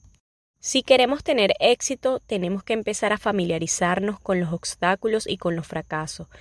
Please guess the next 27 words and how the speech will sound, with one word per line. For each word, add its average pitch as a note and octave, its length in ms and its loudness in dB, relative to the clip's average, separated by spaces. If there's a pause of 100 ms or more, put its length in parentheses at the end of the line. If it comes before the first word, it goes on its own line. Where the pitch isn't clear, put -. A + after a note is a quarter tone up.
(240)
y A3 140 2
jamás G3+ 500 4
detenernos G3+ 680 0
por F#3+ 160 0
el E3 100 -2
miedo F#3 400 0
a G3+ 100 -2
enfrentarlos. D#3+ 840 -6 (460)
Tome C4 280 6
a D#4 60 -2
partir G3 400 -2
de G#3+ 100 0
hoy A3+ 120 0
mismo B3 320 -2
la A3+ 100 2
decisión F#3+ 540 -2
de G3+ 80 2
comprometerse F#3+ 800 -2
con G3+ 200 -4
sus F3+ 180 -8
sueños A#3 500 -2
sin G#3 180 0
importar F3 540 -2
cuántas A#3+ 400 -2
veces G#3+ 300 -4
se G3 100 -2
caiga E3 480 -4